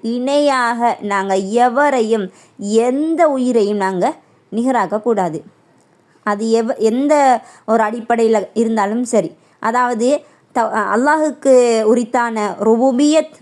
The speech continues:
உலூஹியத், தாத், சிஃபாத், இதுல நாங்க அல்லாஹ்க்கு இருக்கக்கூடிய தனித்துவங்களை இன்னொருத்தருக்கு நாங்க வழங்குறதோ, அல்லது அல்லாஹ்க்கு மாத்திரமே நாங்க செய்யப்பட வேண்டிய கடமைகளை இன்னொருத்தருக்கு நாங்க நிறைவேற்றதே இதுல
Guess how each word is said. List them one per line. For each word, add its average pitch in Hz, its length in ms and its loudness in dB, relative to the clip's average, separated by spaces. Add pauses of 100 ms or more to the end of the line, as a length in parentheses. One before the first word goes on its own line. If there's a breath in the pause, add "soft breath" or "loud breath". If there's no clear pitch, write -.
உலூஹியத், 269 800 0
தாத், 226 280 -2 (100)
சிஃபாத், 220 340 -2 (140)
இதுல 247 280 -2
நாங்க 208 460 -2 (200 loud breath)
அல்லாஹ்க்கு 285 340 0
இருக்கக்கூடிய 262 520 0
தனித்துவங்களை 226 840 0 (260 loud breath)
இன்னொருத்தருக்கு 247 760 0
நாங்க 214 240 -2
வழங்குறதோ, 208 680 0 (220 loud breath)
அல்லது 254 480 0
அல்லாஹ்க்கு 285 440 0
மாத்திரமே 311 880 0
நாங்க 269 260 0
செய்யப்பட 254 500 0
வேண்டிய 233 220 0
கடமைகளை 240 760 0 (260 loud breath)
இன்னொருத்தருக்கு 269 640 0
நாங்க 220 260 -2
நிறைவேற்றதே 226 880 0 (240 loud breath)
இதுல 226 320 0